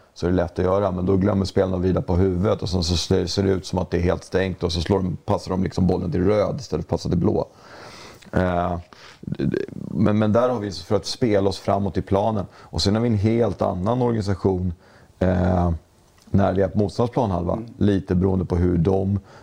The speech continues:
Speaker 1: eh, väljer att organisera sig och så att vi ska komma i så fördelaktiga positioner som möjligt. Och då är det egentligen, det är egentligen reset-positioner, alltså att vi, från de positionerna sen så kan man skifta positioner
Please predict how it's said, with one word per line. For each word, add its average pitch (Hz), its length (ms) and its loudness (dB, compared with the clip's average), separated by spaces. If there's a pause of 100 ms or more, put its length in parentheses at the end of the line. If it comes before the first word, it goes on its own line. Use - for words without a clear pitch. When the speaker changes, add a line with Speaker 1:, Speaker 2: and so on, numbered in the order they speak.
(120)
Speaker 1:
eh, 90 160 2
väljer 95 340 0
att 90 120 -4
organisera 113 520 0
sig 127 280 2
och 101 220 -4
så - 200 -4
att 95 120 -2
vi 98 100 2
ska 82 140 -4
komma 90 220 2
i - 20 0
så 85 100 -4
fördelaktiga 85 640 -2
positioner 87 460 -2
som 82 180 0
möjligt. 85 340 -2 (320)
Och - 260 0
då 107 160 4
är 113 60 0
det 104 80 2
egentligen, 98 340 -2
det 101 60 2
är - 20 2
egentligen 90 440 0 (360)
reset-positioner, 98 1300 0
alltså 87 240 -4
att - 180 -4
vi, 95 280 2 (380)
från 113 300 2
de 123 180 2
positionerna 95 420 -2
sen 92 180 0
så 156 100 0
kan 92 140 2
man 90 100 0
skifta - 380 0
positioner 92 520 -2